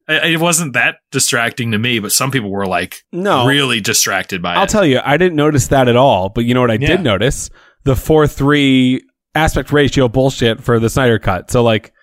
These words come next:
Speaker 2: have as many dead pixels as you want, as long as it's widescreen. I don't care.
Speaker 1: I know that. Yeah, yeah. The four three was awful, awful, awful. But if, if you, if you wanna see it, just to, to see it,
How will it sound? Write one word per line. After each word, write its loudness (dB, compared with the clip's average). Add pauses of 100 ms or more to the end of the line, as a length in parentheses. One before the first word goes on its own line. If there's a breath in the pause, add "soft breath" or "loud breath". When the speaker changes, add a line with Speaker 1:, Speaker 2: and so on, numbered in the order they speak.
Speaker 2:
have 0
as 2
many 2
dead 0
pixels 2
as 2
you 4
want, 2
as -2
long 2
as 0
it's -2
widescreen. 0
I -2
don't -2
care. -6
Speaker 1:
I -2
know 2
that. -2
Yeah, -2
yeah. -2
The -2
four 0
three -2
was -2
awful, -4
awful, -4
awful. -8
But -2
if, -4
if -4
you, -6
if -2
you 0
wanna 2
see 0
it, -4
just -4 (120)
to, -2 (260)
to 0
see 0
it, -4